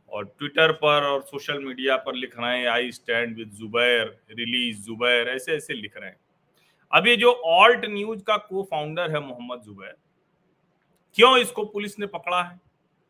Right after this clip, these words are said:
पुलिस ने इसको इसलिए पकड़ा है क्योंकि इस व्यक्ति ने एक Facebook पेज बनाया और उस पर देवी देवताओं के, हिंदू आराध्यों के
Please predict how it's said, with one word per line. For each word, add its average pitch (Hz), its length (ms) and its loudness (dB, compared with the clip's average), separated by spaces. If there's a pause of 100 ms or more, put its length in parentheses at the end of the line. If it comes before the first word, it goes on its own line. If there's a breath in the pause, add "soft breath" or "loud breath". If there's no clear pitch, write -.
(1120)
पुलिस 233 400 -2
ने 254 160 -2
इसको 240 280 0
इसलिए 196 420 0
पकड़ा 139 420 -2
है 127 160 -4 (580)
क्योंकि 196 640 -4 (420)
इस 151 160 -18
व्यक्ति 170 420 -8
ने 185 180 -2
एक 170 160 -8
Facebook 147 480 -10
पेज 175 460 0
बनाया 123 500 -6 (1160)
और 120 340 2
उस - 260 -14
पर 175 540 0 (720)
देवी 165 460 4
देवताओं 151 600 -2
के, 160 140 -16
हिंदू 151 520 -6
आराध्यों 139 600 0
के - 320 -8